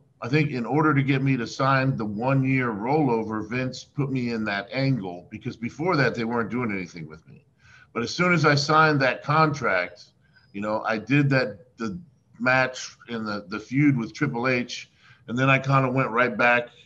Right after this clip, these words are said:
to what I was doing before that, which was not much and just kinda getting beat on T V. And I told Vince McMahon several times I wasn't really happy there.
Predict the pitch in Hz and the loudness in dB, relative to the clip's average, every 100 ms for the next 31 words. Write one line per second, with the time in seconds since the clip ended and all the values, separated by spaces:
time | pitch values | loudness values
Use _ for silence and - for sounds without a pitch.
0 | _ - 120 123 120 117 98 123 120 113 | _ -6 0 2 2 0 -4 -2 -2 -2
1 | 101 131 139 107 90 87 90 98 92 98 | -4 0 2 2 0 -2 -8 -12 -10 -4
2 | 110 104 107 110 107 87 - 85 82 80 | -2 -2 -2 -2 -2 -4 -10 -12 -12 -12
3 | 90 - - 110 98 98 101 90 117 107 | -14 -16 -10 -8 -6 -10 -10 -6 -4 -2
4 | 104 104 101 120 110 98 - - - _ | -4 -6 -4 -2 -2 -4 -10 -20 -20 _
5 | _ 135 139 139 170 160 135 151 143 - | _ 0 2 4 4 4 4 4 2 -2
6 | - 123 131 135 131 123 131 123 120 127 | -8 -8 -2 0 0 -2 -2 -2 -2 0
7 | 123 113 113 117 120 107 107 113 98 107 | 0 0 -2 -2 -4 -8 -6 -4 -2 0
8 | 113 110 101 98 92 90 | 0 0 -4 -2 -2 -4